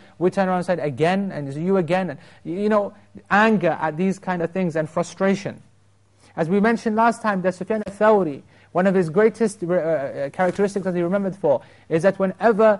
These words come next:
someone would come for money, he'd get up first 'cause he would be very happy that here's an opportunity for me to actually gain some sadaqah and get rid of this money, actually put it to some good use.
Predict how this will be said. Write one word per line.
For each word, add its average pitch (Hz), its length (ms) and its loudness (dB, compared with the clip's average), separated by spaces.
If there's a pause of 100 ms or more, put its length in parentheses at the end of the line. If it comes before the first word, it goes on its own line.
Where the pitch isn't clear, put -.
(160)
someone 214 360 0
would 190 160 -2
come 208 160 -2
for 202 100 -6
money, 196 340 -2 (140)
he'd 196 380 2
get 196 180 0
up 170 220 0
first 214 320 2
'cause 180 100 0
he 170 160 -2
would 202 180 4
be 170 120 -2
very 190 200 2
happy 220 360 0
that 156 100 -2
here's 190 180 4
an 208 60 -2
opportunity 196 540 -2
for 170 120 -4
me 220 160 0
to 202 140 -2
actually 185 240 -2
gain 190 220 0
some 185 140 -2
sadaqah 202 460 2 (220)
and 165 140 0
get 208 160 4
rid 214 180 4
of 180 160 0
this 185 180 0
money, 185 260 0
actually 190 200 -2
put 220 200 0
it - 20 -2
to 180 80 -12
some 160 200 -6
good 165 200 2
use. - 380 -12